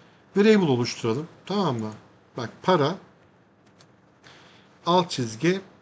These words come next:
P S player state olsun bu.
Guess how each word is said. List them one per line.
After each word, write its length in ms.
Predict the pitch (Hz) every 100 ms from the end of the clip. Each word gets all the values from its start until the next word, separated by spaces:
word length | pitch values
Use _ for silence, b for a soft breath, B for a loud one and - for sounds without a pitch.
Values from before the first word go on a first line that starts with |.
| _ _ _ _ _
P 200 | 170 160
S 280 | 151 147 117 -
player 260 | - 143 143
state 420 | - - 139 -
olsun 340 | 113 - 107
bu. 60 | 107